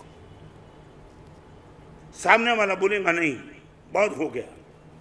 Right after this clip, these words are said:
अभी इतना दुख सहन नहीं होता तो अगले जन्म के लिए बुकिंग कराने की गलती क्यों करूं? चाहे इस जीवन में जो भी हिसाब किताब हो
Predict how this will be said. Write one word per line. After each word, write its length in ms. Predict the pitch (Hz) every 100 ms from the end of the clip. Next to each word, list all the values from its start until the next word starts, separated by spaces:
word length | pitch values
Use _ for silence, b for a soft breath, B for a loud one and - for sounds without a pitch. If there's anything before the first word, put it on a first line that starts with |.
| - - - - - - - - - - - - - 156 B B B B B B B B - 185
अभी 240 | 226 247
इतना 320 | 226 - 254
दुख 200 | 233 240
सहन 260 | 214 196 233
नहीं 160 | 220
होता 260 | 226 226 226
तो 100 | 208
अगले 240 | 208 254
जन्म 300 | 240 202 214
के 120 | 208 208
लिए 120 | 202
बुकिंग 340 | 196 196 240
कराने 340 | - 190 196 190
की 120 | 175
गलती 340 | 185 196 202
क्यों 200 | 180 202
करूं? 180 | 180 165
चाहे 360 | 156 190 233 240
इस 80 |
जीवन 280 | 175 226 247
में 200 | 254 247
जो 140 | - 240
भी 100 | 240
हिसाब 300 | 208 226 226
किताब 280 | 220 220
हो 220 | 247 -